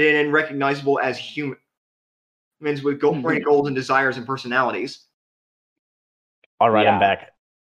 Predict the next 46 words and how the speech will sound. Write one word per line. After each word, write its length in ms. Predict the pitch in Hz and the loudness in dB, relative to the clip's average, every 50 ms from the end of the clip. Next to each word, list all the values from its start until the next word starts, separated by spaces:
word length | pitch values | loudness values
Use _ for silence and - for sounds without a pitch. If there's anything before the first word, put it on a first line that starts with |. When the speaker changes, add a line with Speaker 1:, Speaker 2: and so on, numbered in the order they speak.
| - 127 110 - - | -8 -8 -8 -6 -6
Speaker 3:
Jack, 260 | 123 120 156 208 - | -4 0 2 2 4
Speaker 2:
All 40 | 151 | 4
Speaker 3:
to 60 | - 123 | 2 2
Speaker 2:
right. 80 | 110 | 2
Speaker 3:
answer, 240 | 131 143 135 - - | 0 0 -2 -6 -8
to, 420 | - 101 85 101 127 131 110 - - _ - | -10 -12 -12 -8 -6 -6 -6 -6 -8 _ -4
I, 200 | 104 127 143 - - | -2 -2 -2 0 0
I 140 | 113 127 135 | 0 -2 -2
just, 360 | 127 135 120 - - - - - | -2 -4 -4 -6 -6 -10 -10 -6
I 140 | - 117 120 | -4 -4 -2
just 160 | 120 131 127 | -4 -6 -8
heard 260 | - - 131 123 123 104 | -6 -4 -4 -4 -4 -6
the 80 | 113 | -8
second 400 | - - - - 113 110 107 95 | -10 -8 -6 -4 -4 -4 -4 -6
half 240 | 104 107 101 95 95 | -6 -6 -6 -6 -6
of 60 | 98 | -4
that 200 | 92 90 85 - | -2 -4 -4 -4
statement, 540 | - - - 98 95 90 87 82 82 - _ _ _ _ _ _ | -8 -12 -8 -6 -6 -6 -6 -8 -12 -12 _ _ _ _ _ _
but 100 | 101 95 | -2 0
I'm 120 | 101 104 | 0 0
gonna 180 | 104 104 92 87 - - 98 95 | 0 -2 -4 -6 -10 -12 -10 -6
go 260 | 95 98 95 95 92 | -2 -2 -2 -2 -2
and, 120 | 90 85 - | -4 -6 -6
you 80 | 90 | -6
know, 120 | 95 95 90 | -2 -2 -2
I'm 100 | 92 98 | -2 -2
gonna 140 | 95 95 87 | -2 -4 -6
shoot 260 | - - 107 98 - | -6 -6 -8 -8 -6
for 220 | - 95 87 85 | -6 -4 -2 -2
it. 100 | 85 - - _ _ _ _ _ _ _ | -2 -4 -6 _ _ _ _ _ _ _
Um, 300 | - 101 104 104 98 92 - | 0 2 2 2 2 0 -2
I 80 | 107 | -4
think 200 | 104 - 147 135 | -2 -2 -2 -2
the 100 | 120 - | -2 -2
answer 420 | 87 107 131 131 - 113 110 107 95 | -2 -2 -4 -4 -2 0 0 0 0
to 160 | - - 113 | -2 -6 -6
do 200 | 95 104 117 120 | -4 -2 -2 0
that 220 | 104 95 95 - - | 2 2 2 0 -2
is, 140 | 95 92 | -4 -2
like, 180 | 98 92 - - | -2 -2 -2 -4
have 200 | - - 107 104 | -4 -2 -2 -2
it 120 | 107 90 - | -2 -4 -6
in 80 | 98 | -6
a 60 | 90 82 | -8 -8
book, 400 | - - 92 87 - - - - | -6 -6 -6 -6 -6 -10 -14 -18
because 380 | - - - 98 85 - - | -14 -10 -10 -10 -10 -12 -16